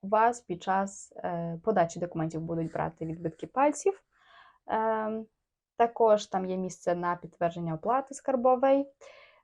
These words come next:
А, і ще деякі клітинки тільки для працівника адміністрації. Тобто ви не чіпаєте ці клітинки і нічого там не вписуєте. І це все, дванадцять сторінок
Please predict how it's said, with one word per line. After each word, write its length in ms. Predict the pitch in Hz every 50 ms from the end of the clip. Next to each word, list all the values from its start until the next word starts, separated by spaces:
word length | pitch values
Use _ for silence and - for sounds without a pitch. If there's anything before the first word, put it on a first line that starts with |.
| _ _
А, 340 | 202 202 202 202 202 202 196 -
і 220 | 247 277 311 320
ще 380 | 320 - - - - 214 214 220
деякі 400 | 214 196 196 190 190 190 - 190
клітинки 500 | 190 - 180 180 - 233 240 240 - 226
тільки 380 | 202 - - 247 240 - 240 208
для 160 | 196 196 202
працівника 580 | 202 - 202 - - - - 175 175 - 185
адміністрації. 720 | 180 180 180 175 170 170 175 - _ - - - - 170
Тобто 260 | - - - - 202 214
ви 300 | 254 294 311 320 320 320 - _ _ _
не 220 | - 233 254 262 262
чіпаєте 600 | 254 - 220 - - 196 196 202 196 196 - 185
ці 500 | 180 - - - 190 185 185 185 202 214 _ _ _ _ _
клітинки 400 | 220 220 220 269 269 254 - -
і 200 | - - - 277
нічого 420 | 285 262 240 - 233 226 220 214
там 180 | 202 196 190 180
не 60 | 175
вписуєте. 600 | 165 - _ 156 156 - - 160 - - - 165 _ _ _ _ _ _ _ _ _ _ _ _ _ _ _ _ _ _ _ _ _ _ _ _ _ _ _ _ _ _ _ _ _ _ _ _ _ _ _ _ _ _
І 100 | - 311 427 508 523 523 _ _ _ _ _ _ _ _ _ _ _ _ _ _ _ _ _
це 140 | - - 175
все, 340 | 165 - - 330 359 370 359 - _ _ _
дванадцять 520 | 185 185 165 160 165 175 233 247 - 247
сторінок 640 | - _ - 202 196 185 180 180 202 - - -